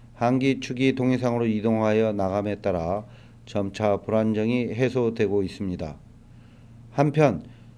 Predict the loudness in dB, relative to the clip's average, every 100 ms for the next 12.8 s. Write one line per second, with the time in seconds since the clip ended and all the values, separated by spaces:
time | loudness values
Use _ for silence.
0 | -20 0 2 4 2 2 4 4 2 2
1 | 2 4 4 4 4 2 0 0 4 4
2 | 4 0 2 4 4 2 0 -2 0 0
3 | 0 -2 -8 -4 0 0 2 2 0 -4
4 | 0 0 0 0 0 0 0 2 2 0
5 | 0 -2 -2 -4 -2 -2 -2 -6 -6 -6
6 | -6 -8 -18 -20 -20 -6 0 2 2 2
7 | 2 2 2 -2 -6 -6 -2 -2 -2 -4
8 | -4 -16 -20 -20 -20 -10 -2 2 4 2
9 | 2 0 2 2 4 2 2 0 0 0
10 | 2 0 0 -2 -4 -4 0 0 0 -4
11 | -4 -2 2 2 2 0 2 2 2 0
12 | -2 -4 -4 -4 -4 -2 -2